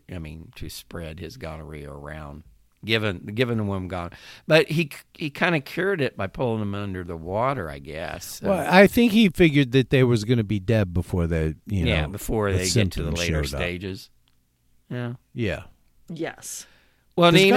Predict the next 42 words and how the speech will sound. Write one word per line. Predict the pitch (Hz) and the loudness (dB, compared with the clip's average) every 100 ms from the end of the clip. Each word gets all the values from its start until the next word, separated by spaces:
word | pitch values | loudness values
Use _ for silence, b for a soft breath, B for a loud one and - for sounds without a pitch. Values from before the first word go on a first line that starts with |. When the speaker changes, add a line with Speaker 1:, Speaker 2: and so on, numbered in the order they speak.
| 208 | 8
Speaker 2:
gonorrhea | 226 214 | 8 6
Speaker 1:
thank | 214 - | 6 4
you. | 165 156 | 2 4
Speaker 2:
progress? | 151 208 185 - 123 | 6 4 2 -2 -2
Gonor-, | 170 233 208 | 0 0 2
is | 165 170 | 2 2
that | 185 202 165 | 4 2 2
like | 185 185 139 | 2 2 -2
syphilis, | - 180 185 208 202 - - _ - - _ _ | -6 -4 -4 -4 -2 -4 -12 _ -14 -14 _ _
where | 147 151 | 0 2
you | 131 | 2
get | 143 127 | 0 -4
brain | 127 139 160 | -2 -2 -2
disease | 160 156 170 170 170 160 | -2 -4 -4 -4 -6 -6
and | 165 | -8
stuff, | - 175 165 - | -8 -8 -8 -6
or | 104 | -4
is | 101 98 | -4 -6
just | - 101 92 - _ | -6 -6 -6 -10 _
stuff | - - 120 107 | -14 -8 -4 -4
fall | - 107 95 90 | -4 -4 -2 -2
off | 90 - | -2 -4
your | 65 | -10
body? | 69 80 64 62 64 _ _ _ - | -6 -6 -6 -10 -16 _ _ _ -14
Speaker 1:
I | 85 | -8
don't | 101 113 87 | -6 -4 -6
know. | 82 | -10
It's | 98 | -10
some | 123 139 | -6 -6
of | 151 | -4
the | |
late | 101 - | -6 -6
stage. | - 95 98 | -10 -8 -6
You | 127 | -4
know, | 160 160 | -2 0
a | |
lot | 113 101 131 | 0 0 0
of, | 117 104 | -2 -4
um, | 95 87 85 80 78 76 69 - _ _ - | -6 -4 -6 -8 -10 -12 -18 -20 _ _ -20
a | 71 | -18
lot | 87 95 101 123 | -12 -8 -6 -6
of, | 90 | -10